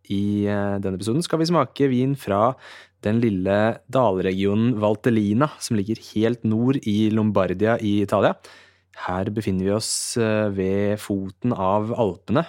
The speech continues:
eh, nesten på grensa til Sveits. Druene det fokuseres på her er, eh, Chiavenasca, som er det lokale navnet på Nebbiolo. Hvilket, eh, forhold har du til, eh, disse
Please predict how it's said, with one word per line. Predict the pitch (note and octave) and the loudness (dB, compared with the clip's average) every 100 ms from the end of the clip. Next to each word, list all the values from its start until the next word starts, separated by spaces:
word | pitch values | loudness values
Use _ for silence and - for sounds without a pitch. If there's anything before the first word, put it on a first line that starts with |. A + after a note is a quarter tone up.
| - | -2
eh, | G#2+ G#2 G#2 | -2 0 0
nesten | A#2+ - - B2 C#3 | -2 -4 -6 -4 -2
på | C#3+ | 0
grensa | A2 F#2+ | 0 -2
til | G#2 | -2
Sveits. | A2+ E3 - - - _ _ _ _ _ _ - | 0 0 -2 -10 -12 _ _ _ _ _ _ -4
Druene | G#2+ G2+ F#2 | 0 2 2
det | G2 G2+ G#2+ G#2 | 2 2 0 -2
fokuseres | G#2+ A2 G#2+ G2 | -4 -4 -2 -2
på | G2+ | 0
her | G#2 A#2 A#2+ | 2 2 2
er, | G2 G2+ A2 - _ _ _ - | 2 2 0 -6 _ _ _ -6
eh, | G2+ | -6
Chiavenasca, | G2 C3 B2+ C3 A#2+ - - E3 - | -2 4 4 4 2 -2 0 -2 0
som | B2+ G#2+ | 0 2
er | G2+ | 2
det | |
lokale | G#2+ - G2+ F#2+ G2 A2 A2 A2 | 0 0 0 2 2 2 0 0
navnet | G2 F#2 F#2+ A2+ | -2 -2 -2 -2
på | - F2+ F#2+ - A2 | -4 -4 -2 -2 -4
Nebbiolo. | G2+ G2+ G#2 G2+ F#2 F#2 A2 C#3 _ _ - - _ _ | -4 -2 0 0 0 0 0 -2 _ _ -20 -20 _ _
Hvilket, | G#2 G2+ B2+ A#2 B2 | -6 -2 -2 -2 0
eh, | A#2+ A#2 A#2 | 2 2 0
forhold | - A#2+ A2+ | 2 2 4
har | A#2 | 2
du | A2+ G#2 | 2 2
til, | A#2+ A2 A2 A2 | 0 2 2 0
eh, | A2 G#2+ | 0 -2
disse | G#2+ - | -2 -2